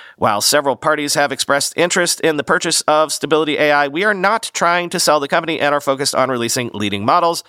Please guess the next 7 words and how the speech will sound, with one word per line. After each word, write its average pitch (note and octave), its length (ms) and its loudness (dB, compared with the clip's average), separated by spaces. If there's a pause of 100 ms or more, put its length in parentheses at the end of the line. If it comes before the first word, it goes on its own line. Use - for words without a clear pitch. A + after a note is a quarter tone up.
(340)
such F#2+ 240 -2
as G2+ 320 -2
its G#2 200 -2
recent G#2 380 -4
video G#2 280 -2
generation G#2+ 500 -2
product, B2+ 480 -2